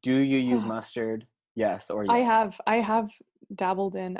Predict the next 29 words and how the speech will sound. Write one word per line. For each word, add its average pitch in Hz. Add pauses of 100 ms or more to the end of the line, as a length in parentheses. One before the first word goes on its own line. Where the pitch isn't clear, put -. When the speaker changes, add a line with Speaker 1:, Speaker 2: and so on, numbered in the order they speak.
(100)
Speaker 2:
I 208
will 214
say, 262
this 214
is 214
gonna 220
sound 226
disgusting. -
Speaker 1:
I'm 160
ready. 143
Hit 160
me -
with - (160)
Speaker 2:
<laughs> -
Speaker 1:
it. 262
<laughs> -
Speaker 2:
Angela 311
recommended 226
dipping 202
my 214
popcorn 196
in 185
mustard, 202
and 196
I 196
Speaker 1:
So 135
Speaker 2:
will 127
say 110
Speaker 1:
good. 117